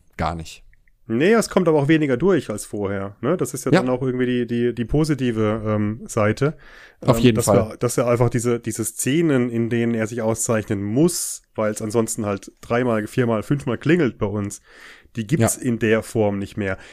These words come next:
Speaker 2: Wir haben auch gestern katastrophal verteidigt, so, ne? Die, die, die beiden, ähm, gerade die erste Ecke, das Null zu eins, das ist halt einfach nix. So, ähm,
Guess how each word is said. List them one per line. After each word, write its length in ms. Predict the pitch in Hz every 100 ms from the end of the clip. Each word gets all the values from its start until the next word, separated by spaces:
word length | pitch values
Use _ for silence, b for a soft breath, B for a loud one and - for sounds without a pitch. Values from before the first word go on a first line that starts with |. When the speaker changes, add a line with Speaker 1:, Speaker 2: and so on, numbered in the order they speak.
| B -
Speaker 2:
Wir 140 | 104
haben 200 | 113 151
auch 300 | - 113 -
gestern 640 | - 151 - 117 104 95 - _ -
katastrophal 840 | 120 120 101 - 104 107 104 98
verteidigt, 800 | - 95 95 92 90 87 - - _
so, 260 | - 87 87
ne? 240 | 117 151
Die, 340 | 110 104 98 101
die, 380 | 107 98 95 107 -
die 80 |
beiden, 640 | 104 104 101 98 95 104 262
ähm, 320 | 117 95 92 -
gerade 260 | - 107 104
die 160 | 101 101
erste 260 | 104 -
Ecke, 240 | 101 - 104
das 160 | 92
Null 160 | 107 104
zu 140 | -
eins, 320 | 92 101 101
das 160 | - -
ist 100 | -
halt 100 | 101
einfach 180 | 95 92
nix. 360 | 104 117 - B B B B -
So, 360 | - 117 127 110
ähm, 340 | 107 101 101